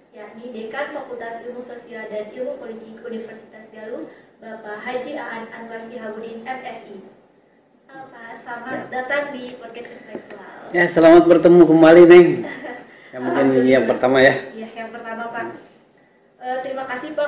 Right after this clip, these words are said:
Speaker 1: kami ucapkan karena
Speaker 2: Ya.
Speaker 1: waktu yang telah diberikan untuk kami, gitu.
Speaker 2: Ya.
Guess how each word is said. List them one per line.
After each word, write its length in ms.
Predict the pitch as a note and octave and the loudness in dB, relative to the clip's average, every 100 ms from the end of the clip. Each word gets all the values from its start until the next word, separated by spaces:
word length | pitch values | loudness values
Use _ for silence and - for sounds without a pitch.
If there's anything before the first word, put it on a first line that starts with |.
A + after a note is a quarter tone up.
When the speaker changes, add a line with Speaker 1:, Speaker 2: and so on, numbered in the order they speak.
| C#4 | -8
Speaker 1:
kami 120 | B3 A#3+ | -12 -12
ucapkan 340 | A#3 A3 A#3+ B3 | -14 -16 -16 -16
karena 360 | A#3 G#3 G#3 G3+ G3+ | -18 -20 -20 -20 -20
Speaker 2:
Ya. 240 | G3+ G3 | -20 -18
Speaker 1:
waktu 480 | G#3 G#3 A#3+ - A3 G#3+ G#3+ | -16 -14 -16 -20 -20 -18 -14
yang 200 | G#3+ G3+ G3+ | -12 -12 -12
telah 160 | G#3 G#3+ | -16 -18
diberikan 340 | G#3 G3+ G#3 G3+ - | -18 -18 -18 -20 -20
untuk 160 | - G3 | -20 -20
kami, 640 | G#3+ G#3+ A3+ A#3+ B3 A#3+ | -18 -18 -14 -14 -14 -16
gitu. 160 | G3+ - | -16 -14
Speaker 2:
Ya. 160 | - | -14